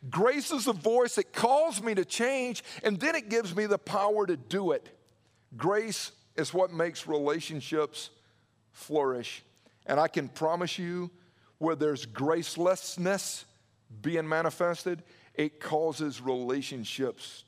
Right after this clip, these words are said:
to be destroyed. Are you graceful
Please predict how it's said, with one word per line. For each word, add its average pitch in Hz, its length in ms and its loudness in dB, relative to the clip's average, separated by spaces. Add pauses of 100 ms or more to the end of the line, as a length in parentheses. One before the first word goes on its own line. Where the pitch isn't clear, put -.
(1080)
to 123 80 -6
be 120 120 -6
destroyed. 110 600 -6 (1200)
Are 113 80 0
you 117 180 -6
graceful 147 720 -4